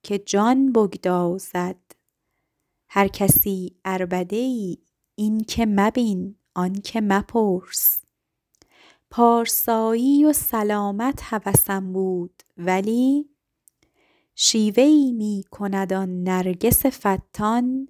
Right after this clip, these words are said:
که مپرس. گفتم از گوی فلک صورت حالی پرسم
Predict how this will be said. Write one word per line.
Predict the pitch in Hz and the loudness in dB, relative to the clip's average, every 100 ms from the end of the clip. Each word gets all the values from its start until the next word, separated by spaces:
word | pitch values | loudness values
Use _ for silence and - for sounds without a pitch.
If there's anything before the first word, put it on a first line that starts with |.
| _ _ _ | _ _ _
که | - 190 | -6 -2
مپرس. | 196 220 - 233 190 202 - - - - _ _ _ _ _ _ _ _ _ _ - | 0 -2 2 2 2 -2 -6 -4 -4 -6 _ _ _ _ _ _ _ _ _ _ 2
گفتم | 294 - 320 302 | 2 4 4 4
از | 247 208 - | 4 0 -6
گوی | - 262 285 285 294 | -2 2 4 4 2
فلک | 285 220 202 214 277 - - - | 2 -2 0 2 0 -2 -12 -14
صورت | - - 233 214 202 196 196 | -6 -4 -2 -2 0 0 0
حالی | 196 185 202 190 185 180 180 | -2 0 0 2 0 -2 -4
پرسم | - 190 185 - - 185 175 - | -6 -6 -4 -4 -2 -2 -2 -6